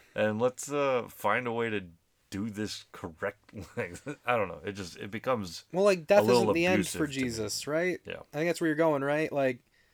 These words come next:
Speaker 2: death
Speaker 1: Hmm.
Speaker 2: is, death isn't necessarily the end of, like, the story with Jesus, right?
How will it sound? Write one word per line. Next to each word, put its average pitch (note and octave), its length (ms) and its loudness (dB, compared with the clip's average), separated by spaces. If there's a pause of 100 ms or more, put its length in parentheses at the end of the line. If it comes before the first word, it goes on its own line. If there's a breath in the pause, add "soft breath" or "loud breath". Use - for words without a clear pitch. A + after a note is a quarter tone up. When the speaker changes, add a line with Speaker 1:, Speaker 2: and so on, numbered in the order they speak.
(500)
Speaker 2:
death E3+ 180 6
Speaker 1:
Hmm. F#3+ 60 4
Speaker 2:
is, F3+ 140 4
death E3 220 8
isn't F3 200 4
necessarily D#3+ 520 4
the C3+ 180 -2
end D3+ 300 2
of, C3 420 -4 (140)
like, C3+ 640 0 (120)
the C#3 100 -4
story D3 600 4 (100)
with B2 140 -6
Jesus, A2 500 -4
right? B2+ 340 0